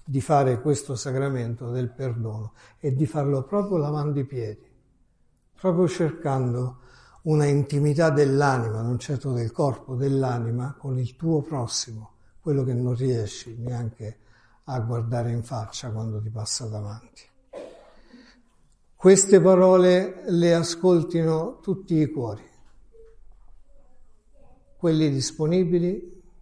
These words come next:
e quelli che si sono chiusi nell'amarezza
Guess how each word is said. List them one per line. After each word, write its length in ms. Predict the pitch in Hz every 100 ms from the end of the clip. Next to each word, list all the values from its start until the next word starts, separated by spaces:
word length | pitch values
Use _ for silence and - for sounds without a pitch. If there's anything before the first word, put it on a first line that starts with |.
| - - - - 587 _ _ _ - - - - _ -
e 140 | 151
quelli 300 | 240 208 196
che 100 | 190
si 160 | 190 185
sono 340 | - 175 170
chiusi 440 | 175 208 190 175
nell'amarezza 1000 | 165 151 151 143 139 139 139 - 120 117